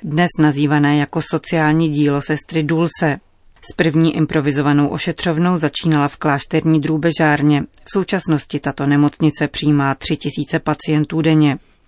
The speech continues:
Také další zdravotnická a vzdělávací zařízení dosáhla pod vedením této brazilské řeholnice úctyhodných rozměrů,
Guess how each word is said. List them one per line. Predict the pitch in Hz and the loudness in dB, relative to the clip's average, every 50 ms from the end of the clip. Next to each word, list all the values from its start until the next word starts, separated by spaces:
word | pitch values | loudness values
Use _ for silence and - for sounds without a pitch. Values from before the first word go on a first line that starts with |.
| _ _ - | _ _ -6
Také | 196 185 - 208 208 | -6 -2 0 0 0
další | 180 190 202 196 - - 185 170 | 2 2 2 2 2 -2 -2 -2
zdravotnická | 156 143 160 160 147 160 156 156 151 - - - 147 143 131 | -2 0 0 0 0 0 0 0 -2 -2 -4 -4 -4 -4 -2
a | - 139 | -2 -4
vzdělávací | 139 135 131 156 147 147 147 139 147 - - 160 160 143 | -4 -2 0 0 2 2 0 0 -2 -4 -2 -4 -2 0
zařízení | 160 156 160 165 156 165 165 165 165 156 | 0 -2 0 -2 0 2 2 2 2 2
dosáhla | 147 147 - - 143 139 139 143 147 139 | 0 -2 -2 0 -2 -2 0 -2 -4 -4
pod | - 147 135 131 | -4 -4 -4 0
vedením | 139 147 143 147 147 151 151 147 | 0 0 2 4 4 4 4 2
této | - 143 135 - - 135 | 2 0 -2 -2 -2 -4
brazilské | 127 - 147 131 139 139 139 - - - 151 143 | -2 -2 -2 -2 -2 -2 -4 -4 -4 -2 -2 -2
řeholnice | 143 143 135 139 151 151 151 156 151 147 - - 151 - | 0 -2 -2 -2 0 2 2 2 2 2 0 -4 -4 -4
úctyhodných | - 147 135 - - - 170 143 151 147 151 160 143 - | -8 -10 -10 -10 -6 -4 -4 -4 0 0 0 0 0 -2
rozměrů, | 165 165 156 151 170 170 180 175 165 160 156 143 | -4 -4 -2 -2 0 0 0 0 0 -2 -2 -4